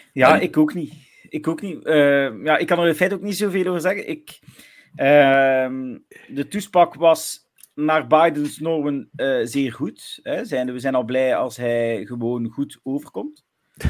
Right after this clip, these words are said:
Speaker 1: Hè, dus, eh, maar dat is op zich, dat was oké. Ehm, hij was wel best combatief, hè. Hij daagde de
Speaker 3: Mhm.
Speaker 1: Republikeinen ook uit op, eh, sommige momenten. Dus, eh, het was echt een, eh, een toespraak, eh,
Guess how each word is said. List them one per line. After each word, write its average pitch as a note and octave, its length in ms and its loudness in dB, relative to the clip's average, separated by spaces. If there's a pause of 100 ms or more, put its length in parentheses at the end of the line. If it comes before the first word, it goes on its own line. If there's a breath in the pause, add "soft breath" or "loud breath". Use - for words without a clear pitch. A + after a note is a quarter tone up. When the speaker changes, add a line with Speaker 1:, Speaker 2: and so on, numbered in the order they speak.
(200)
Speaker 1:
Hè, F3 260 -4
dus, - 320 -10
eh, B2+ 480 -2
maar C3 300 -4
dat C#3+ 180 2
is B2 80 -10
op C3 100 -10
zich, - 320 -10
dat C3+ 120 -2
was B2+ 160 -2
oké. A#2+ 360 -8 (580 soft breath)
Ehm, B2 1080 -4 (280)
hij C3 140 -2
was A#2 180 -10
wel A#2+ 240 -2
best A#2 280 -6
combatief, C3 600 -8
hè. - 120 -12
Hij - 280 -8
daagde A#2 300 -2
de C3 100 -4
Speaker 3:
Mhm. D#3+ 60 4
Speaker 1:
Republikeinen A#2+ 580 -2
ook A#2+ 240 -10
uit A#2+ 180 -4
op, E3+ 200 -12
eh, E3 160 -2
sommige E3 320 -8
momenten. E3+ 500 -4
Dus, B2+ 360 -8
eh, A#2 240 0 (340 soft breath)
het D3+ 200 -12
was D3+ 200 -4
echt E3 300 0
een, G3 280 -6
eh, D3+ 300 2
een C3+ 220 -8
toespraak, F#3 680 -2
eh, E3+ 100 0